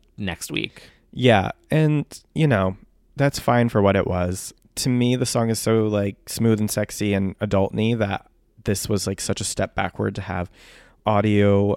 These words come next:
Speaker 2: of the girls laughing and
Speaker 1: Right.
Speaker 2: cheering.
Speaker 1: It was very Sparks' Tinder version.
Speaker 2: Very.
Speaker 1: It was, like,
Speaker 2: Where was the fan-demanded Make Me version?
Speaker 1: There literally should be a fan-demanded Make Me ver-, oh.
Speaker 2: Oh. If you just
Speaker 1: Actually,
Speaker 2: commented,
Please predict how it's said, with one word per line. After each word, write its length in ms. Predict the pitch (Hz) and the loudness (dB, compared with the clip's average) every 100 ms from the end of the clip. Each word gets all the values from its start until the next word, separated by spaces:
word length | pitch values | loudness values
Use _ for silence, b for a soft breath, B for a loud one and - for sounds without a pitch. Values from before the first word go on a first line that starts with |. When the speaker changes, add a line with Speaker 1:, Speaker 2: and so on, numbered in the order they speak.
| - | -2
Speaker 2:
of 260 | 92 87 | -4 -4
the 80 | 107 | -4
girls 340 | 95 92 90 | -2 -2 -2
laughing 760 | 123 123 123 - 123 120 117 117 - | -2 -2 -2 0 2 4 2 0 -2
and 220 | - 95 | -2 0
Speaker 1:
Right. 360 | 95 87 76 - | 0 0 -4 -8
Speaker 2:
cheering. 680 | - 127 123 117 117 117 117 | -4 0 2 2 2 0 0
Speaker 1:
It 60 | 113 | 0
was 140 | 113 | 2
very 240 | 104 110 117 | 4 2 2
Sparks' 600 | - - 98 98 - - | -2 0 2 0 -4 -8
Tinder 340 | - 92 98 | -6 -2 -2
version. 600 | 90 98 90 107 101 98 85 _ | 0 -2 0 0 0 -4 -10 _
Speaker 2:
Very. 680 | 98 92 107 113 101 90 92 B B | -20 -2 4 4 4 2 -4 B B
Speaker 1:
It 80 | 104 | -2
was, 180 | 101 98 | 0 6
like, 60 | |
Speaker 2:
Where 280 | 120 123 131 | 8 8 8
was 160 | 131 120 | 6 4
the 80 | 123 | 2
fan-demanded 760 | 127 117 120 110 98 98 98 | 4 4 4 2 2 2 0
Make 260 | 101 104 - | 2 0 0
Me 120 | 90 | -4
version? 220 | 87 110 | 0 2
Speaker 1:
There 100 | 120 | 2
literally 240 | 113 113 123 | 2 0 -2
should 180 | - | -2
be 80 | 127 | -4
a 40 | 127 | -4
fan-demanded 600 | 98 92 92 92 98 107 | -2 -2 -2 -2 -4 -2
Make 180 | 165 - | -4 -2
Me 80 | 95 | -4
ver-, 140 | 80 - - | -6 -12 -4
oh. 400 | 117 170 95 76 - - _ - | 0 0 -2 -8 -14 -16 _ -6
Speaker 2:
Oh. 140 | 151 b b - | -6 b b 0
If 140 | 127 | 4
you 100 | 127 | 4
just 280 | 143 - - | 4 4 4
Speaker 1:
Actually, 120 | 90 | 2
Speaker 2:
commented, 680 | 170 160 147 110 110 98 92 | 2 4 4 2 0 -2 -6